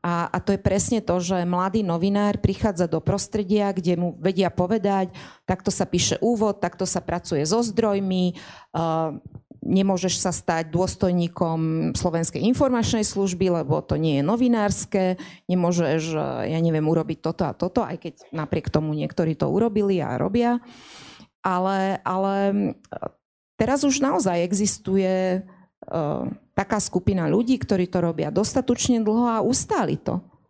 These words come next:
Nešli do P R biznisu, nešli robiť hovorcov strán, nešli robiť poradcov a myslím, aj v tom je ten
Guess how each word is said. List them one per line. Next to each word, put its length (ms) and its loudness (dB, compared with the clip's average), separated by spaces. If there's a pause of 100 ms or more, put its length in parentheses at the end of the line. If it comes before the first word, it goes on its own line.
(120)
Nešli 640 2
do 160 0
P 220 2
R 180 0
biznisu, 560 2
nešli 840 0
robiť 580 0
hovorcov 500 0
strán, 720 0 (400)
nešli 560 0
robiť 320 -2
poradcov 840 -2 (680)
a 60 0 (100)
myslím, 320 -2
aj 160 -4
v 60 -6
tom 180 4
je 80 2
ten 240 0